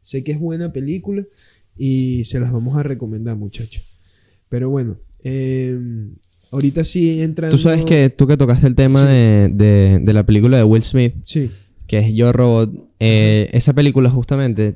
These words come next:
Speaker 2: se basa como en tres principios de la robótica. Recuerdo que, que obviamente todas estas personas, la película va, los que no la vieron, bueno, triste, esto es un super spoiler, va como de un futuro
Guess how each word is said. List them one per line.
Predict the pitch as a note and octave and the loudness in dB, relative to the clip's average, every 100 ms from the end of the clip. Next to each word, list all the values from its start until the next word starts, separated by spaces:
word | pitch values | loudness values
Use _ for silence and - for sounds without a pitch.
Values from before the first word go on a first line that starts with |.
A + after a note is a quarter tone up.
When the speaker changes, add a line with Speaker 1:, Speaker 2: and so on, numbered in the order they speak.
| - - | -10 -4
Speaker 2:
se | - | 0
basa | A#2+ C3+ - A#2 | 2 2 2 0
como | A2 A2 | 2 2
en | G#2+ | 2
tres | A#2 B2+ - | 2 2 2
principios | C#3 C#3+ D3 C#3+ D3 D3+ D3 _ _ - _ _ - | 2 0 0 2 4 2 2 _ _ -20 _ _ -6
de | - A2 | 0 2
la | G#2+ | 2
robótica. | G2+ G2+ F#2+ F#2 - - - _ _ _ _ _ - | 2 2 2 -2 -8 -12 -14 _ _ _ _ _ -6
Recuerdo | G2+ A2 A#2+ A#2+ C3+ | -4 0 2 2 2
que, | C#3+ A2+ - | 0 0 0
que | A2+ | 2
obviamente | G#2 A2+ B2+ C3 | 2 2 2 0
todas | B2 C#3 C3+ | 2 4 4
estas | - - | 4 0
personas, | A#2 B2 B2 | 0 0 2
la | A#2 | 2
película | G#2 G2 A#2 B2+ | 2 -2 0 2
va, | A#2+ C3 | 2 0
los | G#2 G2+ | -2 -6
que | - | -4
no | G2 | -2
la | G#2 | 0
vieron, | B2 C#3 D3 | 0 0 0
bueno, | G#2 A2 A#2+ - | -2 -2 -6 -6
triste, | G#2+ A2 C3 C#3 _ _ - _ | -4 -4 -6 -8 _ _ -20 _
esto | A#2+ - | -12 -6
es | G#2 | -6
un | G#2+ | -4
super | - G#2 | -4 -4
spoiler, | A2 G#2 A2 A#2+ _ _ _ _ _ _ _ _ - | -2 0 -2 -6 _ _ _ _ _ _ _ _ -6
va | G#2+ A#2+ | -4 -2
como | C#3+ C#3 C3+ | -2 0 2
de | A#2+ | 2
un | A2+ A#2 | 2 0
futuro | - C3+ D3 E3 G3 G3+ | 0 2 2 2 0 -6